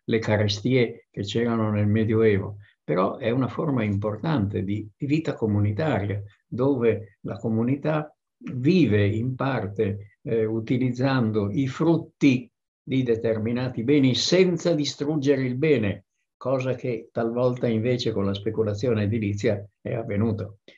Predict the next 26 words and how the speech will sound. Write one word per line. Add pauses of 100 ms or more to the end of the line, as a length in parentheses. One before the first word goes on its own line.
Quindi (220)
c'è
stato
un
ripensamento
in
cui
si
è
detto,
cosa
rara (260)
ma
positiva, (840)
è
sbagliato (320)
eliminare
gli
usi
civici,
liquidare
gli
usi
civici. (320)
E
quindi